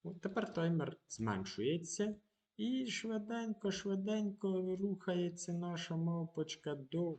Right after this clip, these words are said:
банана, хрумає банани,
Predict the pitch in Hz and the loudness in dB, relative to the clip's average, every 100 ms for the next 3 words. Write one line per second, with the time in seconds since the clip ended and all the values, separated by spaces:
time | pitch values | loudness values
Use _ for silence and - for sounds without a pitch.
0 | - 160 165 180 190 190 190 185 180 - | -10 -20 -6 -2 0 0 0 -2 -6 -8
1 | - - 165 185 - - - 160 - 160 | -18 -4 0 0 -4 -16 -20 -12 -6 -2
2 | 170 185 190 185 185 180 | -2 0 -2 -4 -4 -6